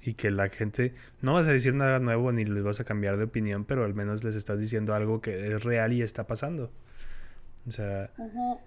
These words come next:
Speaker 1: <laughs> y lo llevas de una manera que, pues, sí puede ser algún, en algún momento absurda, pero se les queda más, está triste <laughs> porque lo, como lo voy a decir,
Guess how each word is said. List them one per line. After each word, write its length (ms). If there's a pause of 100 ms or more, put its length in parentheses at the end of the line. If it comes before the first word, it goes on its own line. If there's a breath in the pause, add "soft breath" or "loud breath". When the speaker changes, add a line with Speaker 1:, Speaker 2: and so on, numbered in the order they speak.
(120)
Speaker 1:
<laughs> 200
y 120
lo 120
llevas 320
de 60
una 100
manera 400
que, 120
pues, 260
sí 220
puede 280
ser 160
algún, 480 (180 soft breath)
en 140
algún 160
momento 280
absurda, 600 (1080)
pero 720 (1200 soft breath)
se 160
les 260
queda 220
más, 360
está 360
triste 420 (260)
<laughs> 260
porque 280
lo, 140
como 260
lo 100
voy 100
a 40
decir, 340